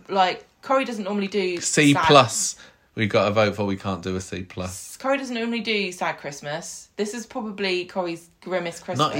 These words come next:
Speaker 2: even Kate Oates killed somebody on Christmas.
Speaker 1: So
Speaker 2: Ian
Speaker 1: the
Speaker 2: McClellan,
Speaker 1: fact
Speaker 2: the
Speaker 1: that he
Speaker 2: monster.
Speaker 1: was murdered on Christmas Day, I think, is historically significant. So it should be a B.
Speaker 2: <sighs> I'm
Speaker 1: And that would,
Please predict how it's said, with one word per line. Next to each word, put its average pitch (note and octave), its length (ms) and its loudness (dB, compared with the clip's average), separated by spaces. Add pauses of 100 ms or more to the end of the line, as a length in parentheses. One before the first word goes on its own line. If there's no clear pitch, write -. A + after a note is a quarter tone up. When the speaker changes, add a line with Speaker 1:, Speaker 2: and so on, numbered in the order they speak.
Speaker 2:
even A#2 180 -2
Kate G#2+ 380 -4
Oates F#2 380 -8
killed D#2+ 340 -12
somebody D2 420 -12
on D2 220 -12
Christmas. - 720 -12
Speaker 1:
So - 140 -4
Speaker 2:
Ian F#3 340 2
Speaker 1:
the F3 60 -8
Speaker 2:
McClellan, - 240 -8
Speaker 1:
fact C4+ 220 4
Speaker 2:
the A3+ 60 -2
Speaker 1:
that A3+ 80 0
he A3+ 240 -2
Speaker 2:
monster. G#3 100 -2
Speaker 1:
was G3+ 160 -4
murdered G3+ 380 2
on D#3+ 100 -6
Christmas E3+ 300 -12
Day, C#3+ 340 0
I D3 80 -4
think, D#3 440 -8
is D3+ 420 -4 (540)
historically F3+ 680 -2
significant. E3+ 1040 -14 (300)
So - 160 -8
it - 120 -6
should D3+ 120 -14
be D#3 80 -6
a D3+ 40 -6
B. C#3 380 -4 (180)
Speaker 2:
<sighs> - 180 -10
I'm - 100 0
Speaker 1:
And A#3 80 2
that D4+ 140 8
would, D#4 120 0